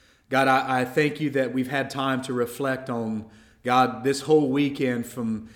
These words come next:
from Good Friday to, to today, Resurrection Sunday. And God, I, I pray right now, especially for those that are in the living room right now, God, sitting in their home, God, that have made that decision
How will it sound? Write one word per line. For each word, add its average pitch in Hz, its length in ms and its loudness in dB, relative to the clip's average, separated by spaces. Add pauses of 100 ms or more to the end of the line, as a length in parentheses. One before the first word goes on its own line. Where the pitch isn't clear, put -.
(120)
from 123 200 -4
Good 151 180 6
Friday 147 500 2
to, - 340 -4
to - 220 -8
today, 123 500 -2
Resurrection 127 680 -2
Sunday. 104 540 -10 (560)
And 127 100 -2
God, 143 180 4
I, 151 280 4
I 160 40 4
pray 156 400 2
right 143 200 0
now, 135 240 -2
especially 135 560 -4
for 120 160 -6
those 127 280 2
that 127 120 -2
are 123 140 -2
in 127 180 -4
the 131 80 -4
living 127 320 -2
room 113 240 -6
right 113 160 -8
now, 110 260 -8
God, 113 220 -10
sitting 147 320 -4
in 151 120 -4
their 147 120 -6
home, 113 380 -8
God, 113 180 -6
that 113 140 -8
have 120 160 -8
made 156 300 0
that 170 160 -4
decision 117 760 -4